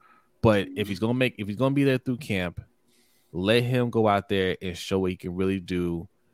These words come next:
for four quarters. Have him out there for four quarters, um, and, and see if it's good enough to just make the team or good enough to get on with another team.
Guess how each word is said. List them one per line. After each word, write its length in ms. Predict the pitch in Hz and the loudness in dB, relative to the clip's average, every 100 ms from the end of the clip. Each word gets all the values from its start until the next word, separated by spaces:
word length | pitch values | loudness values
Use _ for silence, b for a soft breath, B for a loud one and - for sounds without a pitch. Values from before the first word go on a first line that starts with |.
| _ _ | _ _
for 320 | - 101 92 | 0 2 2
four 580 | 87 - 117 113 113 107 - B B | -2 0 4 6 4 0 -6 B B
quarters. 560 | - 120 95 - - - _ _ _ _ _ | -2 0 0 -2 -12 -18 _ _ _ _ _
Have 200 | 95 107 | -4 -2
him 140 | 113 | 0
out 180 | 107 104 | -2 -2
there 120 | 110 | -4
for 140 | 104 92 | -4 -8
four 260 | 107 104 | -4 -4
quarters, 480 | - 110 95 92 90 b b b b | 0 0 2 0 -6 b b b b
um, 420 | 95 92 90 87 - - | -2 0 0 -2 -8 -10
and, 560 | 92 92 90 87 82 - | -6 -4 -4 -4 -8 -12
and 280 | 85 82 78 | -10 -10 -10
see 400 | - 104 107 71 | -4 0 0 0
if 240 | 90 87 - _ _ | -4 -6 -10 _ _
it's 140 | 95 87 | -10 -2
good 220 | 113 113 | 4 4
enough 340 | 110 107 104 _ _ _ _ - | 4 2 0 _ _ _ _ -4
to 300 | 107 92 85 | 0 0 0
just 280 | - 113 117 | 2 2 2
make 160 | 117 | 0
the 80 | 107 | -2
team 500 | - 120 120 123 113 - | -4 -2 0 0 -4 -2
or 520 | 90 90 85 85 87 - - - _ | 0 2 2 0 -4 -12 -20 -20 _
good 100 | 113 | 0
enough 240 | 107 101 - | 2 0 -2
to 100 | 95 | -2
get 160 | 101 | -2
on 220 | 95 98 | 0 0
with 180 | 92 90 | 0 -2
another 320 | 87 92 85 | -4 -4 -4
team. 260 | 80 80 - | -6 -12 -16